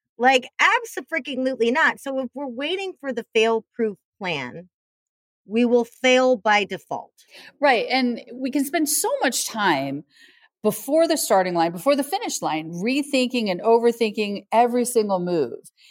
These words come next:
Speaker 2: instead of putting ourselves out there. I know for you, Andy, so many of your clients are afraid to ask for sales, are afraid to get visible.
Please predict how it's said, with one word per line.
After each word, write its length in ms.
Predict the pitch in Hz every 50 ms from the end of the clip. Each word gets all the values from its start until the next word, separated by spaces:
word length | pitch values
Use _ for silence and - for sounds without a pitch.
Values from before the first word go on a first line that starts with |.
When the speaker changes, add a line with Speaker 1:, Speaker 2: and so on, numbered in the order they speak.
| - -
Speaker 2:
instead 280 | 214 208 202 - 208 190
of 100 | 180 180
putting 240 | - 202 185 175 165
ourselves 380 | 151 156 - 160 139 147 -
out 160 | 147 131 131
there. 120 | - 131 139 -
I 80 | 202 226
know 180 | 233 233 226
for 160 | 208 - -
you, 460 | 233 233 254 381 339 262 185 160 - -
Andy, 260 | 170 160 156 156 160
so 240 | 156 - - 285 302
many 200 | 339 339 311 269
of 80 | 202 190
your 100 | 190 -
clients 540 | - - 160 143 139 135 135 135 - - _ _ - - _ - -
are 120 | 196 196
afraid 500 | 196 - - - 202 190 185 180 180 175
to 400 | - - 196 170 165 160 156 180 - _ _ _ _ -
ask 300 | 175 165 170 165 - -
for 160 | - - 165
sales, 540 | 156 - - 156 135 101 71 - - - - _ -
are 100 | 202 190
afraid 380 | 180 - - 214 208 208 196
to 120 | - - 190
get 220 | 170 180 151 -
visible. 480 | 165 156 151 147 123 _ _ - -